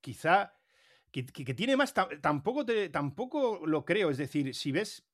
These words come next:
es verdad que ver los resultados poco a poco esta temporada en Liga del P S G parece que va un poco más al trantrán, pero yo creo que sobre todo por las rotaciones, pero ver las transformaciones, eh, en Champions, ves la eliminatoria contra el Chelsea,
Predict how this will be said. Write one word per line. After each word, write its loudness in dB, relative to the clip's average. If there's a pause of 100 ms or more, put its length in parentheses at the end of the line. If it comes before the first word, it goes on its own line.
(120)
es -2
verdad 0
que 0
ver 2
los -2
resultados 2
poco -4
a -4
poco -2
esta -6
temporada 0
en 0
Liga 0
del -2
P -4
S -6
G -2
parece -4
que -4
va -2
un -4
poco -8
más -6
al -8
trantrán, -4
pero 0 (460)
yo 2
creo 2
que 0
sobre -2
todo 2
por 0
las 2
rotaciones, -2
pero -4
ver 2
las -2
transformaciones, -2 (360)
eh, -2 (200)
en -8
Champions, 0
ves -2
la 0
eliminatoria -2
contra -4
el -8
Chelsea, -4